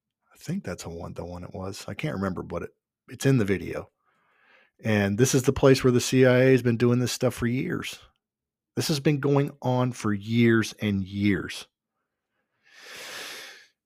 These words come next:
And the average American has no clue. It's a sad thing when your government's out to kill you. I mean, they're doing that to us,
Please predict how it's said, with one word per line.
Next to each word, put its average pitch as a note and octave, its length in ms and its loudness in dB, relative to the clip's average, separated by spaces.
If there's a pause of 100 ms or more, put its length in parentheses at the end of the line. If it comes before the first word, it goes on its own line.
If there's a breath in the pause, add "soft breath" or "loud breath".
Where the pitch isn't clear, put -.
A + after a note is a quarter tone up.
(140)
And A#2 120 4
the C#3 100 10
average C3+ 280 8
American C#3 400 8
has A#2 200 0
no B2+ 200 6
clue. C#3+ 400 6 (3250 loud breath)
It's G2+ 120 -8
a G#2 60 -2
sad A#2+ 420 2
thing A#2+ 220 2
when G2 80 -2
your F2+ 100 -4
government's G#2 480 -2
out F#2+ 160 -4
to - 60 -12
kill B2+ 300 0
you. E2 240 -10
I E2+ 40 -14
mean, F#2+ 140 -8
they're G2 140 -4
doing B2+ 320 -2
that F#2+ 220 -4
to G#2+ 120 -4
us, - 240 -8